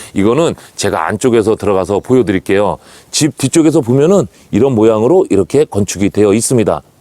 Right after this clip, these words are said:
자, 외부는 다 보셨고 이제 집으로 들어가 볼 건데요. 앞쪽에 계단도 한 두세 칸 이렇게 올라가시고 위쪽에 눈비 피하시라고 포치도 되어 있고요. 그리고 현관문은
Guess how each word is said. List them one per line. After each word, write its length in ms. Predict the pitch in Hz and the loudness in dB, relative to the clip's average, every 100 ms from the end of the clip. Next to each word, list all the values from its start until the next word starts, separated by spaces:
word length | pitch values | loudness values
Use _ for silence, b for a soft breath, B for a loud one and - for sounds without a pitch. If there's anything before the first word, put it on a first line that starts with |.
| _ - - - - | _ -20 -20 -20 -16
자, 140 | - 82 | -8 0
외부는 460 | 107 151 175 170 | 2 2 2 0
다 140 | 143 139 | 0 -2
보셨고 600 | - 123 135 135 127 151 | -2 0 0 2 2 2
이제 160 | 131 | 0
집으로 380 | 123 - 139 151 | 0 0 0 0
들어가 280 | 123 131 135 | 2 2 2
볼 140 | 107 | 0
건데요. 460 | 104 117 120 180 160 B B - | 0 0 2 2 0 B B -8
앞쪽에 400 | 170 - 143 135 | -6 -2 0 0
계단도 480 | 127 113 135 131 127 | -2 -2 -2 0 -2
한 160 | 143 | -2
두세 240 | 139 - 135 | -4 -4 -4
칸 200 | 131 113 | -2 0
이렇게 240 | 107 - | 0 0
올라가시고 800 | 98 104 117 113 113 95 92 131 | 2 2 0 -2 -2 0 2 2
위쪽에 460 | 135 101 127 123 117 | 0 -2 -2 0 0
눈비 300 | 92 120 120 | 0 0 -2
피하시라고 840 | - 127 120 - 113 110 139 185 B B B - | 0 0 0 0 0 0 0 0 B B B -4
포치도 420 | 233 - 233 196 | -4 -2 0 2
되어 240 | 120 117 107 | 2 2 2
있고요. 360 | 131 185 202 B B B | 2 0 0 B B B
그리고 260 | - 117 117 | -2 0 0
현관문은 720 | 123 190 196 170 139 120 175 | 0 0 0 0 0 0 0